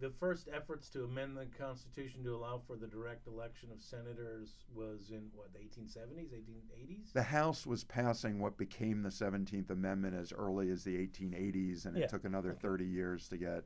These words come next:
Speaker 1: All right.
Speaker 2: the Senate to agree
Speaker 1: Yeah.
Speaker 2: to it.
Speaker 1: Okay, right. Well, is that, is, is that a long time frame, do you think? I mean, in terms of when it started and when it
Speaker 2: It's a
Speaker 1: was
Speaker 2: long
Speaker 1: finally
Speaker 2: term,
Speaker 1: approved?
Speaker 2: it's a long time frame relative to how difficult it is to change the state constitutions,
Speaker 1: Yeah.
Speaker 2: which
Speaker 1: Well,
Speaker 2: is not
Speaker 1: that's
Speaker 2: very
Speaker 1: right.
Speaker 2: relevant.
Speaker 1: That's right.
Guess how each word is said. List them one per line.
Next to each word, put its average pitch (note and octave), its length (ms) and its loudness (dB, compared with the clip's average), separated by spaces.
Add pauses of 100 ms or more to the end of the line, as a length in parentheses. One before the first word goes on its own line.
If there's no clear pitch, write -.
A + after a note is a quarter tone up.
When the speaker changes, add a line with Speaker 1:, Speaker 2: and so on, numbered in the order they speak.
Speaker 1:
All - 80 -6
right. - 100 -10 (160)
Speaker 2:
the G2 80 -4
Senate F#2+ 400 0
to F2+ 140 -2
agree F2 240 2
Speaker 1:
Yeah. F2 80 2
Speaker 2:
to F2+ 180 -6
it. - 160 -8 (180)
Speaker 1:
Okay, C#3+ 340 -4
right. G3+ 320 -4
Well, F3+ 240 0
is D3+ 140 -6
that, D#3+ 260 0 (100)
is, C#3+ 440 -8 (100)
is C#3 200 -2
that C#3+ 140 2
a D3+ 80 -2
long D#3+ 500 -2
time F#3 260 2
frame, A3 340 -6
do A3 80 -6
you A3 80 -2
think? A#3+ 320 -6
I G#3 40 -4
mean, D3 260 -4
in C3+ 140 -8
terms D#3 280 -4
of D3 140 -6
when D3+ 160 -4
it D3 100 -8
started D3+ 480 -4
and C#3+ 220 -8
when D3 160 -8
it D3 100 -10 (200)
Speaker 2:
It's D3 80 2
a - 20 6
Speaker 1:
was C#3+ 80 8
Speaker 2:
long D#3 240 10
Speaker 1:
finally A2+ 60 2
Speaker 2:
term, A#2+ 240 8
Speaker 1:
approved? F3 180 4
Speaker 2:
it's B2+ 140 4
a D3+ 40 2
long D3 240 4
time A#2+ 240 6
frame G#2 260 4
relative G#2 480 6
to F#2 120 2
how F#2+ 240 6
difficult G2 420 4
it F#2+ 60 6
is F2+ 140 0
to F2+ 120 -2
change F#2+ 300 0
the D#2 100 -8
state A2 320 2
constitutions, F2+ 760 -2
Speaker 1:
Yeah. F#2 60 0
Speaker 2:
which F#2 100 2
Speaker 1:
Well, - 80 4
Speaker 2:
is - 60 2
not F#2+ 100 4
Speaker 1:
that's F#2 120 0
Speaker 2:
very F2 140 2
Speaker 1:
right. F2 60 0
Speaker 2:
relevant. F2+ 380 0
Speaker 1:
That's - 100 -8
right. - 100 -6